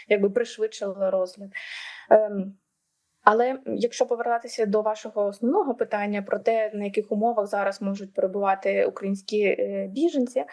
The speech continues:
або шукачі, е, прихистку, то, е,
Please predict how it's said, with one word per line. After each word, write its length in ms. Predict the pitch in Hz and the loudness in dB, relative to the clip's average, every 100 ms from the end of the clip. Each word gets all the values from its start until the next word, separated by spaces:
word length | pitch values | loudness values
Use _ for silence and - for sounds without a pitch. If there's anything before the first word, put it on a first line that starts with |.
| - - | -4 0
або 420 | 185 196 190 185 | 2 2 2 -2
шукачі, 520 | 214 202 202 - 202 | -2 -2 -4 -4 -2
е, 360 | 196 185 196 190 | 2 2 2 0
прихистку, 600 | 311 339 294 - 233 226 208 _ _ _ _ _ _ _ - 202 | 0 0 -2 -6 -4 -4 -8 _ _ _ _ _ _ _ 2 6
то, 240 | 240 233 - | 6 6 -2
е, 420 | 208 208 208 | -4 -4 -4